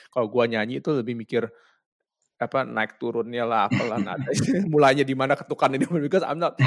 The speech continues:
Speaker 1: I'm not
Speaker 2: <laughs>
Speaker 1: musically <laughs> talented
Speaker 2: Iya.
Speaker 1: kan. Jadi, I, I worry about that more. Jadi, kadang-kadang I stop and just, you know, lift up my hands and just listen the words,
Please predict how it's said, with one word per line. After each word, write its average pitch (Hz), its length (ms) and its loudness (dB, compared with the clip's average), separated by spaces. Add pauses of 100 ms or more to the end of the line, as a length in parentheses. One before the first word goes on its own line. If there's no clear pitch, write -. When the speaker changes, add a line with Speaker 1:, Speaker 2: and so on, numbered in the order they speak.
(140)
Speaker 1:
I'm 123 160 2
not 156 160 0
Speaker 2:
<laughs> - 20 -
Speaker 1:
musically - 600 -4 (200)
<laughs> - 280 -12
talented 120 460 4
Speaker 2:
Iya. 101 40 -6
Speaker 1:
kan. 123 120 -4
Jadi, 139 200 -8 (120)
I, 143 100 4 (100)
I 156 80 8
worry 202 300 8
about 165 240 6
that 120 140 2
more. 160 300 2
Jadi, 160 280 -2 (140)
kadang-kadang 147 680 -4
I 139 140 -2
stop 151 520 2
and 120 140 -14
just, - 300 -8 (460)
you 135 80 0
know, 113 100 2
lift 120 200 0
up 147 100 2
my 107 160 -2
hands 127 340 -6
and 127 160 -6
just 135 320 0 (340)
listen 156 640 0
the 127 140 0
words, 113 580 0